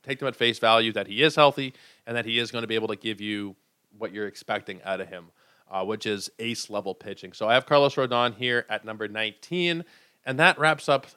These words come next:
the next tier. That is tier four there. Ryan, Kirby, Luzardo, Musgrove, Brown, and, and Carlos Rodon. The next tier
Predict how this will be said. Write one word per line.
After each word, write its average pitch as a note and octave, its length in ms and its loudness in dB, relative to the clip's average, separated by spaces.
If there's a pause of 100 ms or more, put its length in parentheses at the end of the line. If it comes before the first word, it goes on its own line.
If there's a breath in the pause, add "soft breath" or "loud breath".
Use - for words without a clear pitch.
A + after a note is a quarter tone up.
the A#2 80 -4
next A#2+ 340 -4
tier. A#2+ 260 -8
That G#2 160 -4
is A#2+ 120 -10
tier B2 240 -6
four B2 340 -4
there. E2+ 320 -18
Ryan, C#3+ 520 0
Kirby, C#3+ 420 0
Luzardo, B2 580 2
Musgrove, A2+ 580 0
Brown, A2 320 0
and, G#2+ 140 -8 (140)
and G2+ 220 -6
Carlos G#2 320 -2
Rodon. F#2+ 400 -10 (1200 soft breath)
The A#2 80 -6
next D3+ 360 0
tier F#3 460 2